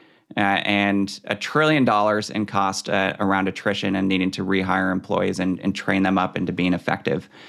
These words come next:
uh, again, just in the U S alone annually. Um,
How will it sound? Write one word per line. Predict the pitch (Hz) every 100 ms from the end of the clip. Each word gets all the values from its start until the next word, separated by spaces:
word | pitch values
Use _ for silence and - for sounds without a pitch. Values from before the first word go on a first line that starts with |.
| - -
uh, | 101 92
again, | 101 104 95
just | 95 95
in | 98
the | 95
U | 95
S | 92 92
alone | 95 92 95
annually. | 95 92 95 85 95 - - - - _
Um, | - 104 98 90